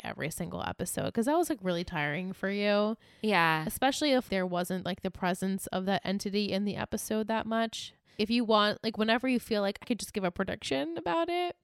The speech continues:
Speaker 1: a small predict, if you will.
Speaker 2: Sure. And I
Speaker 1: Then
Speaker 2: can
Speaker 1: that'd be
Speaker 2: always
Speaker 1: good.
Speaker 2: throw it in with my predictions for what's to come.
Speaker 1: Will states, "Maybe it's this blind girl, <laughs> but I feel like it might be a misdirect. We shall see." Thoughts on Jenna as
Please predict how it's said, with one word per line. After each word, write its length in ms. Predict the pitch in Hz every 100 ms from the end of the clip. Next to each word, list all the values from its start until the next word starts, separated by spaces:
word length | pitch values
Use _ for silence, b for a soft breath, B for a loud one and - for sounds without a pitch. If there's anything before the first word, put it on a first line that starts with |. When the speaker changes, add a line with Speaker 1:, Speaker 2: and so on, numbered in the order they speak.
| _
Speaker 1:
a 100 | -
small 240 | 240 - 240
predict, 560 | - 214 262 - _ - _
if 160 | 339 320
you 80 | 320
will. 280 | 302 311 381
Speaker 2:
Sure. 440 | - 311 254 156 170 - -
And 120 | 226
I 100 | 226
Speaker 1:
Then 80 | 240
Speaker 2:
can 40 |
Speaker 1:
that'd 0 |
be 60 | 220
Speaker 2:
always 200 | 214 196
Speaker 1:
good. 80 | 214
Speaker 2:
throw 140 | 175
it 80 | 175
in 160 | 175
with 240 | 170 165 -
my 100 | 165
predictions 580 | 160 170 - 170 160 151
for 340 | - 160 151 151
what's 280 | - 165 -
to 60 | -
come. 260 | - - - B
Speaker 1:
Will 160 | 262 285
states, 400 | - 285 277 -
"Maybe 360 | 254 269 311 -
it's 220 | 247 -
this 220 | 214 226
blind 440 | 180 196 214 269 190
girl, 280 | 175 170
<laughs> 0 |
but 160 | 202 233
I 120 | 226
feel 280 | 208 247 254
like 240 | 247 226 -
it 100 | 196
might 260 | 185 208
be 140 | - 247
a 60 |
misdirect. 1000 | 240 247 370 - 190 165 - - _ - - _ -
We 180 | 214
shall 240 | 208 - 240
see." 380 | - 262 196 165
Thoughts 360 | - 220 240
on 220 | - 254
Jenna 280 | 233 220 196
as 180 | 196 202